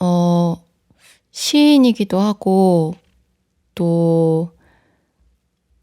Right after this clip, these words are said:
여러 그 이렇게 방송과 행사에서 정말 그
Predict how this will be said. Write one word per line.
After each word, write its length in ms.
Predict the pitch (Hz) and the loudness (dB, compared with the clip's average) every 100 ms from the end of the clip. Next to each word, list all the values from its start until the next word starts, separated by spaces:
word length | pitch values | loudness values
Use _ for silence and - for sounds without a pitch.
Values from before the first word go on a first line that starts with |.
| _ _ _ _ _ | _ _ _ _ _
여러 460 | 185 190 214 226 202 | 0 2 4 4 2
그 580 | - 160 156 156 156 151 | -2 -4 -2 -4 -4 -6
이렇게 360 | - - 151 - _ _ | -10 -10 -10 -10 _ _
방송과 520 | - 180 180 196 175 | -2 0 2 0 0
행사에서 1000 | 180 269 269 254 202 170 160 165 175 165 - _ _ _ _ _ _ | 0 0 0 0 0 0 -4 -4 -4 -6 -10 _ _ _ _ _ _
정말 600 | - 175 180 185 180 170 _ _ _ | -4 0 2 0 -2 -6 _ _ _
그 320 | - 170 160 | -8 -6 -6